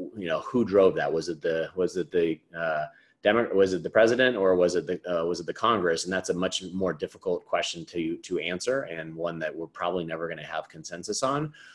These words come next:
Uh, but if you look at that period of time, that's the case. But more broadly, you know, from a, from an economic perspective, the economy has tended to function better in a lower tax, lower regulation,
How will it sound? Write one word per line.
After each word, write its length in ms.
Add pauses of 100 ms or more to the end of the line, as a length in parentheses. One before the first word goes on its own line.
(140)
Uh, 140
but 140
if 120
you 80
look 160
at 100
that 220
period 160
of 80
time, 220
that's 280
the 80
case. 300
But 240 (240)
more 260
broadly, 680 (920)
you 100
know, 480 (1300)
from 180
a, 440 (500)
from 140
an 80
economic 460
perspective, 680 (560)
the 160
economy 540
has 280
tended 460
to 520
function 440
better 340
in 100
a 120
lower 400
tax, 500
lower 380
regulation, 680